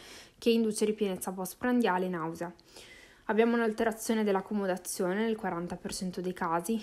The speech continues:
Il cibo inizialmente si posiziona a livello del fondo dello stomaco che tende a dilatarsi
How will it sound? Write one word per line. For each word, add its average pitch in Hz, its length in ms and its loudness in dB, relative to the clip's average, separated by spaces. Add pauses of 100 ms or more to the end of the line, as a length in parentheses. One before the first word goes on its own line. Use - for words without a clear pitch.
(120)
Il 214 140 0
cibo 233 320 2
inizialmente 214 640 0
si 240 200 -4
posiziona 190 500 -4
a 190 40 -2
livello 185 280 0
del 185 120 -2
fondo 180 280 -6
dello 180 180 -2
stomaco 185 560 -2
che 214 160 -4
tende 180 280 -4
a - 20 0
dilatarsi 190 760 0